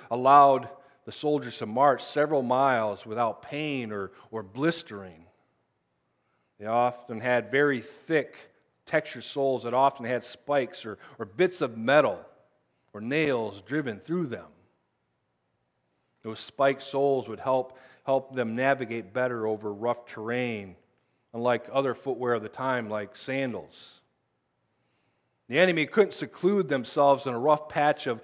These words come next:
of land when facing the Roman army. The soldiers would advance with minimal pain rendered to their feet.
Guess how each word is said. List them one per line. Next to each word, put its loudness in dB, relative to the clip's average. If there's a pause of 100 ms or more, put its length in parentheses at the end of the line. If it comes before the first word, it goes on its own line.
(160)
of -2
land 0
when -4
facing -4
the -6
Roman -2
army. -2 (800)
The -20
soldiers 0 (160)
would -2
advance -2
with -14 (180)
minimal 0
pain -8
rendered -8
to -12
their -8
feet. -8